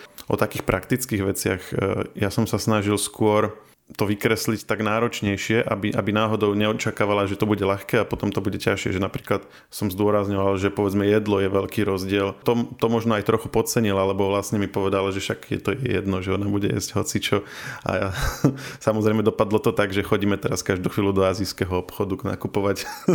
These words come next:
No a veľmi pomohlo to, čo vlastne bolo aj tou motiváciou, jednou z tých motivácií v úvode, že vlastne, e, nábožensky sme boli, my, že kultúrne sme boli rozdielni, ale vlastne nábožensky sme boli, sme si boli, e, podobní, alebo teda rovnakí. Vlastne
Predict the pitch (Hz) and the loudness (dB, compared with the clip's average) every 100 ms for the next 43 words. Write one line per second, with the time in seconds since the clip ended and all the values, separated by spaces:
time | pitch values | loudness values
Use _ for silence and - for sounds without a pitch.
0 | - - - 117 123 - 113 113 - 120 | 0 -6 -8 0 0 2 0 0 0 0
1 | 101 107 123 127 120 - 120 127 117 117 | 2 2 4 2 0 2 2 4 2 0
2 | 117 - - 113 113 113 110 - 110 110 | -2 -8 -2 -2 2 2 2 0 2 2
3 | 107 104 117 101 101 98 104 104 - 117 | 2 2 2 2 2 0 0 0 0 2
4 | 107 104 113 - 104 101 110 107 104 117 | 2 2 0 0 0 0 0 0 0 -4
5 | 98 95 110 110 117 - - 98 101 104 | -4 0 0 0 -2 -4 -6 -2 0 0
6 | - 107 107 - 104 101 101 101 113 117 | 0 -2 -2 -2 0 0 0 0 0 0
7 | 104 104 101 - 101 110 101 98 95 98 | 0 0 -4 -4 -4 0 0 0 0 0
8 | 98 98 - - 117 110 117 - - 147 | 0 -2 -6 -6 -2 0 0 0 0 2
9 | 139 131 131 127 110 104 117 127 127 113 | 2 2 2 2 2 2 2 2 2 2
10 | 110 110 107 113 101 104 113 110 101 104 | 2 0 0 0 0 0 0 -2 -2 -2
11 | 107 101 101 101 95 - - - 101 107 | 0 0 0 0 -4 -10 -10 -4 -2 0
12 | 110 110 107 104 - 98 110 110 104 98 | 0 0 2 0 -2 -2 0 0 0 0
13 | 98 101 98 101 104 107 101 95 95 95 | 0 -2 0 0 2 0 -2 -4 -4 -4
14 | 107 | -6